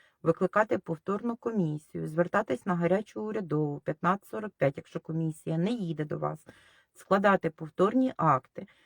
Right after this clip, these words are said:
обстеження вашого помешкання, яке постраждало,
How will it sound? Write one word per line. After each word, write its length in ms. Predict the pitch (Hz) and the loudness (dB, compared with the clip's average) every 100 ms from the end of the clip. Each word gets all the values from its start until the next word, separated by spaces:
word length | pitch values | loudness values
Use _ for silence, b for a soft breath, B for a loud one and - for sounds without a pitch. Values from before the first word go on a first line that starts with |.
| b b b | b b b
обстеження 720 | - 185 - 185 180 175 170 | -8 -8 0 4 4 4 2
вашого 440 | 165 180 - 175 160 | 2 2 2 -2 0
помешкання, 680 | 160 160 160 - - 165 160 | 0 0 0 -2 -4 -2 -2
яке 180 | 185 | -4
постраждало, 1000 | 175 - 208 - 202 185 160 143 143 170 | -4 -4 -4 -4 -4 -2 0 2 0 -4